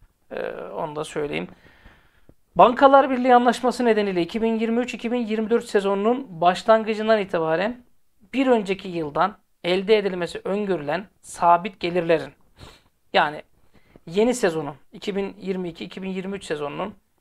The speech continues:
yayın, sponsorluk, reklam, isim hakkı, gişe, ticari ürün vesaire,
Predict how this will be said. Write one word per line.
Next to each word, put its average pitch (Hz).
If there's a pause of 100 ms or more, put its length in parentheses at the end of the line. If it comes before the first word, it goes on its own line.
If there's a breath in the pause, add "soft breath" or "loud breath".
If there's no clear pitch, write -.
(160)
yayın, 160
sponsorluk, 151
reklam, 151
isim 160
hakkı, 151
gişe, 151
ticari 156
ürün 151
vesaire, 156